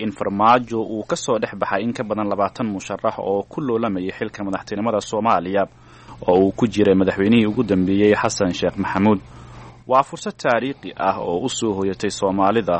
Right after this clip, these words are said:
oo ugu dambeyn helay hogaamiye siin doona ahmiyadda waxa ay doonayaan. Sidaasi waxaa wargeyska u sheegay Joel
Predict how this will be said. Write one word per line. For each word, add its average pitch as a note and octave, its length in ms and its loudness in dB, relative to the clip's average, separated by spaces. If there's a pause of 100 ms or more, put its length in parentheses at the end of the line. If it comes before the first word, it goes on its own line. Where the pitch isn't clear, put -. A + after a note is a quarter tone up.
oo G2+ 220 -2
ugu G2 160 -4
dambeyn G2+ 460 2
helay A2+ 300 0
hogaamiye G#2+ 720 0
siin C3 360 -2
doona F#2 240 0 (160)
ahmiyadda G#2 460 -4
waxa G#2+ 260 0
ay F#2 200 -4
doonayaan. G#2+ 440 0 (560)
Sidaasi G#2 420 -2
waxaa G2 560 2 (160)
wargeyska G#2 540 -6
u B2+ 80 -8
sheegay F#2+ 600 -4 (140)
Joel G#2+ 420 0